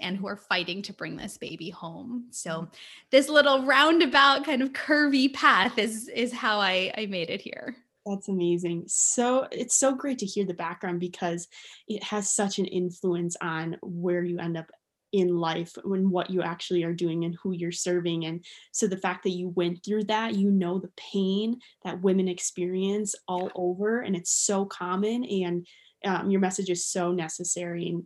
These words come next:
Speaker 2: and how you serve others is so necessary. Uh,
Speaker 1: Thank you.
Speaker 2: yeah, it's really amazing. And so just to dive in, dive into what you actually do, um, in what ways do you help women with their pregnancy? What does that look like?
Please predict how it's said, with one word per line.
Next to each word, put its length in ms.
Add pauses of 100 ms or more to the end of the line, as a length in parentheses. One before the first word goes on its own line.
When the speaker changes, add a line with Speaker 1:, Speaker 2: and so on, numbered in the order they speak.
(120)
Speaker 2:
and 220
how 200
you 160
serve 440
others 360
is 160
so 120
necessary. 800 (400)
Uh, 120
Speaker 1:
Thank 180
you. 360 (200)
Speaker 2:
yeah, 400
it's 160
really 280
amazing. 600
And 180
so 460 (420)
just 220
to 100
dive 400
in, 260
dive 240
into 200
what 180
you 160
actually 460
do, 440 (380)
um, 320
in 160
what 260
ways 380
do 220
you 160
help 340
women 380
with 220
their 120
pregnancy? 680
What 180
does 120
that 200
look 240
like? 300